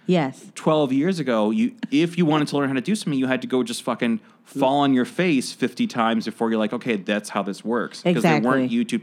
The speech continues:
Speaker 2: tutorials.
Speaker 1: At, there was, I mean, when we came up, there was, like, even me finding my contacts. Like, let me tell you how
Speaker 2: Yeah.
Speaker 1: I, I would find them. I would go to the newsstand, to the magazine stand downtown.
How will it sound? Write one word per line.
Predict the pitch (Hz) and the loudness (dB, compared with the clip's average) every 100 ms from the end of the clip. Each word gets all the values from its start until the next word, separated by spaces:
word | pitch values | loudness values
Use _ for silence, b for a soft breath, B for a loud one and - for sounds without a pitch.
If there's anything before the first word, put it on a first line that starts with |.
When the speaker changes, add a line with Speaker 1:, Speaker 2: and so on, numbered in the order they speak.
| 104 | -4
Speaker 2:
tutorials. | 104 90 64 - - - - | -6 -6 -6 -10 -18 -20 -2
Speaker 1:
At, | 202 202 | 0 0
there | 208 233 285 | 2 4 6
was, | 262 220 B B B - | 4 2 B B B 2
I | 247 | 4
mean, | 262 247 | 6 6
when | 226 214 | 6 4
we | 247 302 | 4 2
came | 262 233 190 | 4 4 6
up, | 170 170 | 4 2
there | 196 208 | 4 4
was, | 196 165 | 4 2
like, | 202 180 170 | 0 0 2
even | 254 311 392 370 240 | 0 2 2 2 2
me | 208 254 | 4 4
finding | 254 - 220 247 226 | 4 2 2 4 4
my | 208 165 | 4 2
contacts. | 165 196 311 233 131 - - | 0 -2 -2 -2 -4 -6 -2
Like, | 180 165 | 0 2
let | 240 | 0
me | 349 | 0
tell | 330 339 | 2 2
you | 311 | 2
how | 285 285 | 4 4
Speaker 2:
Yeah. | 294 302 190 | 4 4 4
Speaker 1:
I, | |
I | 226 | 4
would | 208 165 | 4 2
find | - 180 285 101 | -2 -2 -2 -4
them. | - B B B | -10 B B B
I | - 311 | -2 0
would | 466 196 | 0 -2
go | 160 165 185 285 - _ _ _ | -4 -2 -2 -2 -6 _ _ _
to | - 233 | -4 -2
the | 226 | 0
newsstand, | 277 320 359 - 208 160 143 180 b b b - | 0 2 0 -2 -2 -2 -2 -8 b b b -8
to | 226 | -2
the | |
magazine | 285 381 370 277 240 | 2 2 4 4 4
stand | - 233 190 | 4 4 6
downtown. | 196 254 330 339 254 160 | 6 4 4 4 4 4